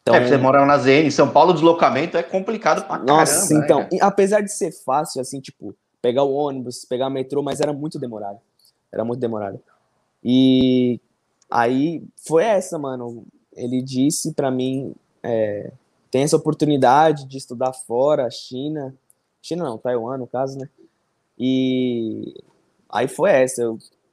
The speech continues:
Speaker 1: só fui, só fui. Aí voltava pra casa, tipo, saía de casa quatro horas da manhã, pegava ônibus, metrô,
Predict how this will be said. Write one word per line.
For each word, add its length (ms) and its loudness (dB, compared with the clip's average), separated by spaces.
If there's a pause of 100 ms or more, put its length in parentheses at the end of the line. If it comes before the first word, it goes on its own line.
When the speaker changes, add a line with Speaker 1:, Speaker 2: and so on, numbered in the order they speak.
(260)
Speaker 1:
só 220 2
fui, 400 -6 (300)
só 240 -4
fui. 460 -8 (180)
Aí 120 -8
voltava 420 -2
pra 200 -2
casa, 500 -2
tipo, 260 -16
saía 200 -4
de 100 -12
casa 240 -4
quatro 260 -6
horas 120 -4
da 100 -10
manhã, 320 -10 (440)
pegava 280 0
ônibus, 400 -6
metrô, 560 -4